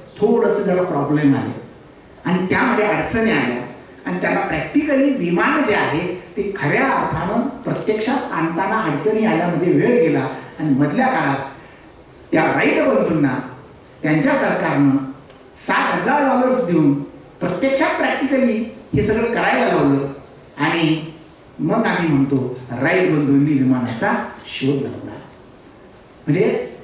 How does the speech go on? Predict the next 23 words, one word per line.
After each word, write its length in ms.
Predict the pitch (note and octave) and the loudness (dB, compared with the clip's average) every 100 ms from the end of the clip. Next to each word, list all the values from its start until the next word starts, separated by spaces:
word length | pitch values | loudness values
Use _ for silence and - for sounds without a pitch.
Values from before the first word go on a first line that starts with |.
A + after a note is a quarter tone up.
| - - | -16 -2
तुझे 460 | C#3+ E3+ C4+ C#4+ - | 0 2 2 2 0
आहे 340 | E3+ F3+ F3+ | 0 2 2
तुझ 280 | E3 D3+ D#3+ | 4 2 0
पाशी 540 | D3+ C#3 C3 G3+ A3+ | -2 -4 -4 -4 -4
परी 200 | D#3+ C#3+ | 0 0
तू 220 | C#3+ D3 | 0 -2
जागा 580 | C3 B2 B2+ - - - - - - | -4 -2 0 0 0 -4 -10 -18 -20
चुकलाशी. 500 | - - - - - | -20 -18 -18 -14 -10
बाळांनो, 560 | - E3 - - A#3+ A#3 - - - - - - - | -4 0 0 2 0 0 -4 -12 -16 -20 -20 -20 -2
तुमच्यामध्ये 640 | F3+ F3 A3 A#3 G#3+ A3+ | 0 2 2 2 2 2
सगळं 340 | G#3+ E3 A3 D4+ | 2 2 2 2
आहे, 580 | - G#3+ - - - - - - - | 0 -2 -2 -6 -12 -20 -20 -20 -8
आपल्याजवळ 600 | - B3 A3+ A3 A#3+ C#4+ | -4 0 0 2 2 2
सगळं 320 | C4+ C4 D4 | 2 2 2
आहे, 640 | F4 D#4+ D4+ - - - - - - | 2 0 0 -2 -4 -8 -16 -20 -8
पण 120 | G#3+ G#3+ | -4 -2
आपण 220 | A#3 A#3+ | -2 -2
जागा 440 | - D#3 A#3+ B3+ | -2 -2 0 0
चुकतो, 300 | B3+ - - B2 - - - - - | -2 -6 -10 -12 -16 -20 -20 -20 -16
आपल्याला 300 | - A#3 B3 | -6 -2 2
ओळख 500 | F3+ F#3 D#4 D#4+ D#4+ | 2 4 2 2 -2
नाही. 180 | - C3 - - - - - - - | -6 -8 -10 -18 -20 -20 -20 -20 -10
आणि 140 | E3+ | -6